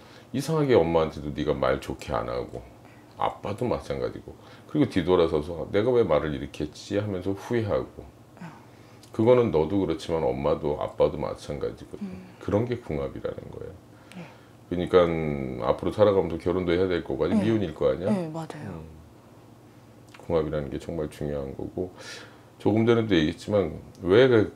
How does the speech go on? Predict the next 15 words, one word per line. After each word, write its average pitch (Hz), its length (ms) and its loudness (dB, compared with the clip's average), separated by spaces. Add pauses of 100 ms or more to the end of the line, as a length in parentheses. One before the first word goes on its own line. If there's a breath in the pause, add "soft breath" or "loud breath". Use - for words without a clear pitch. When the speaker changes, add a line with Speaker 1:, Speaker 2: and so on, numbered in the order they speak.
(160)
Speaker 1:
일을 95 320 6
그만두고 85 600 2
공부를 90 460 2
하라고 101 300 2
하냐면은 78 640 -4 (440)
자네는 107 420 0
두 80 160 -6
가지를 92 320 6
같이 - 260 -10
겸할지를 82 800 -4
못해. 67 460 -6
Speaker 2:
네. 90 180 -6 (800 loud breath)
Speaker 1:
왜냐면 95 480 4
집중력이 101 580 -2
떨어지거든. 78 680 -2